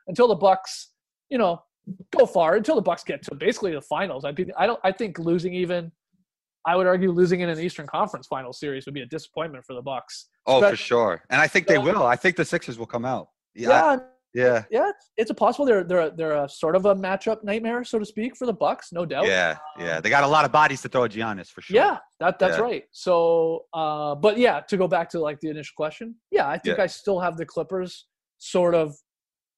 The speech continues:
Speaker 1: you know, at the, at the top, but I'm with, I like, I liked all these other teams, Lakers, Bucks, and Sixers. Like, I wouldn't be surprised with, like, five different teams, you know, winning a title this year, which is fun.
Speaker 2: For sure, for sure. All right,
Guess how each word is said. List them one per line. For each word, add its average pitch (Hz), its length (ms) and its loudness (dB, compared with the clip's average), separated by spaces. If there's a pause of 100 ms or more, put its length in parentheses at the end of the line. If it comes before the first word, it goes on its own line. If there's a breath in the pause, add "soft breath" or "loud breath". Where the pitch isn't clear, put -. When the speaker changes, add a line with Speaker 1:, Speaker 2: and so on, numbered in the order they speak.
(160)
Speaker 1:
you 285 80 0
know, 190 100 4
at 196 140 2
the, 185 160 0
at 185 100 2
the 185 100 0
top, 165 400 0
but 196 180 6 (440)
I'm 269 160 -2
with, 330 200 -2
I 185 60 0
like, 202 220 0 (120)
I 170 100 2
liked 226 300 0
all 220 180 4
these 240 160 -2
other 247 140 4
teams, 143 280 -10
Lakers, - 720 -8
Bucks, 165 220 -4
and 180 80 -12
Sixers. 262 380 -8
Like, 254 120 -4
I 247 100 -4
wouldn't 285 180 -6
be 285 60 -4
surprised 233 380 -6
with, 233 120 -6
like, 214 140 -6
five 196 260 2
different 196 240 -10
teams, 196 360 -12 (280)
you 170 80 -4
know, 156 80 -2
winning 156 180 -4
a 147 60 -8
title 156 220 -4
this 120 160 -14
year, 117 100 -12
which 165 160 -6
is 202 100 -4
fun. - 180 -2 (580)
Speaker 2:
For 92 100 -6
sure, 82 340 -4
for - 160 -8
sure. 92 380 -4
All 165 140 4
right, 175 280 4